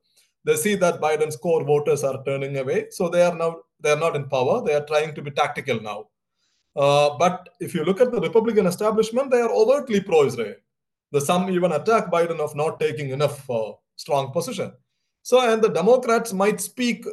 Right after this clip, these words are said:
a different language, but once they are in power, they are also very much pro-Israel. So you talked about the lobby. If you look at ipac contributions, ipac, uh, in the last election contributed more for the Democrats.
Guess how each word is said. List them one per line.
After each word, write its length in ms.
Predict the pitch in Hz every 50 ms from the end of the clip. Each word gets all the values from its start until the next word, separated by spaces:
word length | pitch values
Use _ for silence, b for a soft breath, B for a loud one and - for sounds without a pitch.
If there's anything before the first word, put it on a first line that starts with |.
| - - -
a 120 | 180 170
different 400 | 147 151 175 180 190 180 165 143
language, 500 | 156 156 151 165 151 170 208 233 - -
but 180 | - 175 170 -
once 220 | 170 170 175 -
they 140 | - 175 175
are 120 | 175 175
in 160 | 175 175 - -
power, 280 | 190 180 170 170 165
they 100 | 165 160
are 120 | 156 151 156
also 520 | 160 160 135 - 147 135 131 135 - - _ _ _ _
very 160 | - 151 180 190
much 220 | 185 165 123 123
pro-Israel. 480 | 135 135 127 127 117 117 117 110 104 - - _ _ _ _ _ _ _ _ -
So 360 | - 196 175 151 143 - - -
you 160 | 139 139 135
talked 280 | - 156 156 151 -
about 240 | 170 165 165 160 147
the 80 | 143 147
lobby. 540 | 143 156 180 196 185 143 127 117 113 120 -
If 140 | 131 127 143
you 80 | 135
look 180 | 127 147 147 143
at 160 | 156 147 - -
ipac 440 | 151 151 156 - 180 175 - - - _
contributions, 800 | - 160 151 147 135 147 143 160 160 - - 131 123 123 123 - - 139
ipac, 320 | 139 147 - 165 - 226 226 - _ _ _
uh, 140 | 170 165 -
in 160 | - 175 -
the 80 | 156 147
last 420 | 147 165 190 185 - - - -
election 400 | 175 170 175 185 185 - 196 185 185
contributed 580 | 190 185 185 180 185 180 185 185 180 196 190 190
more 320 | 185 196 202 196 170 -
for 260 | - - 160 151 139
the 80 | 143 139
Democrats. 680 | 139 139 135 135 123 - 120 120 117 - - - -